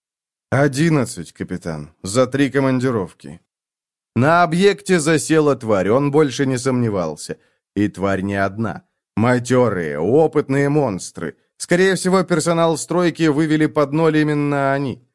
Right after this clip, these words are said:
Когда количество мимикрировавших особей на объекте достигло критической величины, мутанты атаковали. И никто не мог заподозрить в улыбающемся товарище смертоносное чудовище, для которого вы – пища.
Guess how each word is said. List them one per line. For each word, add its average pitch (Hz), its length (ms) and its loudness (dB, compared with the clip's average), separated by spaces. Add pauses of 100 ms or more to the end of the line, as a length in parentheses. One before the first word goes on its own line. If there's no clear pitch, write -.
(320)
Когда 160 300 2
количество 214 540 0
мимикрировавших 185 1000 0
особей 175 420 2
на 160 180 2
объекте 165 460 -2
достигло 156 560 0
критической 151 760 -2
величины, 170 540 0
мутанты 165 520 0
атаковали. 123 760 -2 (380)
И 139 120 4
никто 190 380 2
не 214 80 -2
мог 214 280 -2
заподозрить 175 720 0
в 147 80 -4
улыбающемся 156 800 0
товарище 151 640 0
смертоносное 147 840 0
чудовище, 151 720 0
для 127 220 -2
которого 120 560 0
вы – 90 340 -8 (340)
пища. - 540 -6